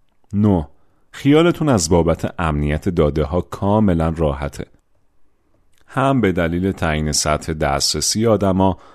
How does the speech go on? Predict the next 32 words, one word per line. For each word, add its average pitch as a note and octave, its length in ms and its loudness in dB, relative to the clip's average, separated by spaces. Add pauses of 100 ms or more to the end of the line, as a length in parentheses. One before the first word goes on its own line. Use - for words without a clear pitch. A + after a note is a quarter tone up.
(120)
و A#2 100 2
هم A#2+ 260 2
به G2 80 6
این F2 160 2
دلیل D#2+ 280 0
که F2+ 160 -2
پایگاه E2 680 0
داده E2 400 0
های D#2+ 320 -2
سی E2 320 -4
آر D2+ 260 0
ام F#2+ 280 -2 (340)
امنیت G2 600 2
بالایی F2 600 2
داره E2+ 260 0
و D#2+ 200 -2
امکان F2+ 540 0
نداره E2 260 0
داده D#2 340 0
هاتون D2 300 -6
از C#2 240 -6
بین C#2+ 220 -4
برن. C2 300 -6 (600)
ده، D2+ 260 -4 (580)
نرم A2 220 -2
افزار B2+ 360 -2
سی G2+ 280 0
آر F2 180 2
ام A2 180 0 (380)
پیگیری C3 340 2
های A2+ 220 0
روتین، G#2 640 0